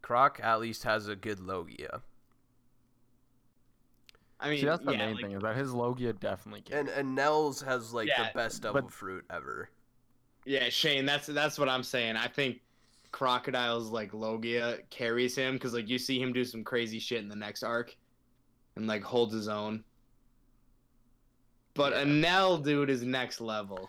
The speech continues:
Speaker 1: The only reason Luffy beat Enel is because he's literally the hard counter for,
Speaker 2: Yeah,
Speaker 1: like,
Speaker 2: he's
Speaker 1: the
Speaker 2: Enel's
Speaker 1: devil fruits
Speaker 2: foil.
Speaker 1: are literally
Speaker 3: Mm-hmm.
Speaker 1: the hard counter. Which is
Speaker 3: Bro.
Speaker 1: unfortunate for Enel,
Speaker 3: If,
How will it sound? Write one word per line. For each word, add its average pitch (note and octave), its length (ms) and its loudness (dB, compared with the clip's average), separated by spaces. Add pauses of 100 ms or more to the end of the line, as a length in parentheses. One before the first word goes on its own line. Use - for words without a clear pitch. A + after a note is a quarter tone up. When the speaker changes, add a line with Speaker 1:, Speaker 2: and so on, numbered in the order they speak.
(140)
Speaker 1:
The C3 80 -4
only F#3+ 240 4
reason D3+ 680 -4
Luffy B2+ 280 -6
beat B2 280 -4
Enel G#2+ 360 0
is G#2+ 100 -6
because A2+ 320 -6
he's A2 200 -8
literally A2+ 500 0
the G2+ 160 0
hard F#2+ 320 0
counter F2+ 480 -6 (500)
for, G2 320 -4
Speaker 2:
Yeah, G#2 180 0
Speaker 1:
like, A2+ 120 4
Speaker 2:
he's C3 100 2
Speaker 1:
the C3+ 80 0
Speaker 2:
Enel's C3 40 2
Speaker 1:
devil C3 240 4
fruits B2+ 280 -2
Speaker 2:
foil. A2+ 80 0
Speaker 1:
are G2+ 240 -2 (180)
literally G#2 400 -4
Speaker 3:
Mm-hmm. A2+ 240 -6
Speaker 1:
the G#2 120 -4
hard F#2 280 -4
counter. - 460 -10 (2500)
Which - 260 -10
is G2+ 120 -10
Speaker 3:
Bro. G#2 100 -4
Speaker 1:
unfortunate G2+ 480 -6
for F2 220 -8
Enel, C2 320 -6
Speaker 3:
If, B2+ 320 -2